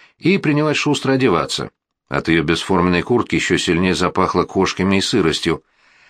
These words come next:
Андрей отошел на пару шагов, осмотрелся, прикидывая, где тут шпеньковский стол. «Осторожно», предостерегла тетка. «Вы уроните чашку, а ее Алексей Алексеевич из Праги привез. Он расстроится».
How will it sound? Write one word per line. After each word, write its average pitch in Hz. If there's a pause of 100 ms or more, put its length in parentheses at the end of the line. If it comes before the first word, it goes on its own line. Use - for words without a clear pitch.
(160)
Андрей 101
отошел 156
на 151
пару 139
шагов, 135 (100)
осмотрелся, 92
прикидывая, 101 (420)
где 90
тут -
шпеньковский 117
стол. 87 (840)
«Осторожно», 104 (240)
предостерегла 90
тетка. 98 (440)
«Вы 117
уроните 151
чашку, 165 (380)
а 85
ее 101
Алексей 104
Алексеевич 104 (180)
из 127
Праги 95
привез. 113 (340)
Он 151
расстроится». 92